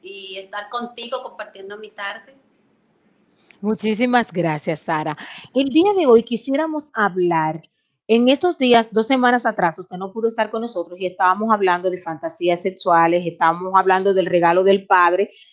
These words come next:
Speaker 2: y decíamos que el sexo es una parte importante dentro de lo que es una relación en la familia.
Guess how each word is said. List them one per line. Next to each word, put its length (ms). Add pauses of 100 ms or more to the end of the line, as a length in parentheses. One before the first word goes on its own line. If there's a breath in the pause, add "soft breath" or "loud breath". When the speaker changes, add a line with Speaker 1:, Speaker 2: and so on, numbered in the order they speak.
Speaker 2:
y 120
decíamos 640
que 100
el 80
sexo 460
es 120
una 260
parte 320
importante 800
dentro 360
de 60
lo 160
que 300
es 140 (300 soft breath)
una 280
relación 1000
en 240
la 100
familia. 640